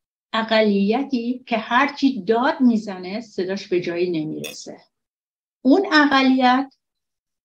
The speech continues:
از سال نود و شش به بعد در ایران به اکثریت تبدیل شد. ربطی به نمی‌دونم این نظر سیاسی و اون نظر سیاسی هم نداره.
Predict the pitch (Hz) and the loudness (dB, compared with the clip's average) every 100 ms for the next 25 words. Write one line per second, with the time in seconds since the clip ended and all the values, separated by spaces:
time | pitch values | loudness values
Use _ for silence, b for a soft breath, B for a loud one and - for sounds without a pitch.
0 | _ _ 190 190 - 269 311 285 247 214 | _ _ -6 -6 -6 -2 2 4 4 2
1 | 196 180 170 - 196 - 147 170 175 180 | -4 -6 -4 -4 -4 -4 -4 -4 -2 -2
2 | 226 - 196 180 - 175 156 165 185 240 | -2 -2 -2 -2 -4 -6 -6 -6 -6 -8
3 | _ _ - 226 220 185 - 180 160 160 | _ _ -6 -4 -2 -4 -6 -8 -6 -4
4 | 165 - 131 135 135 143 - - _ _ | -6 -8 -12 -8 -10 -10 -16 -20 _ _
5 | - 190 254 254 214 196 185 185 185 180 | -6 -2 0 0 0 2 2 -2 -4 -4
6 | 180 180 - 226 196 175 165 175 175 - | -2 -2 0 4 4 4 0 -4 -6 -6
7 | 175 - 175 175 170 165 160 160 - 151 | -6 -6 -6 -6 -6 -6 -6 -8 -10 -12
8 | 156 208 202 196 170 151 147 | -8 -2 0 0 -2 -6 -8